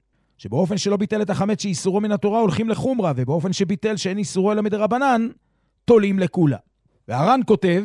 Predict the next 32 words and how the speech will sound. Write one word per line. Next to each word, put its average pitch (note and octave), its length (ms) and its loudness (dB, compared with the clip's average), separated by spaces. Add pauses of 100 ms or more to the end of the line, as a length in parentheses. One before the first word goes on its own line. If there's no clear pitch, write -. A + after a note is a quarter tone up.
שנוקטת D#3+ 600 -2
הגמרא F#3+ 300 0
שני G#3+ 180 -2
עכברים F#3+ 560 0 (140)
ושני F#3+ 360 -2
בתים A#3 360 -2
לרבותא, G3 680 -2 (460)
שאין C4 280 -4
לומר F3+ 240 0
שמכיוון F3+ 420 -4
שוודאי F3 320 -2
נכנס F3 320 -2
העכבר E3 240 -4
עם F3+ 120 -2
החמץ F3 320 -4
לאחד F3 240 -4
הבתים F3 260 -2
יוחזקו E3+ 420 -4
שניהם F3 260 -2
בחמץ, F#3 760 -4 (800)
אלא C3 140 -4
הבית E3+ 320 0
הבדוק G3 320 -2
נידון G3+ 300 2
בפני G3 280 -2
עצמו, A#3 440 -2 (100)
האם G3+ 260 -4
נכנס G#3+ 360 -2
בו G#3 140 0
החמץ G3 380 -2
או A3 100 2
לא. G#3+ 160 2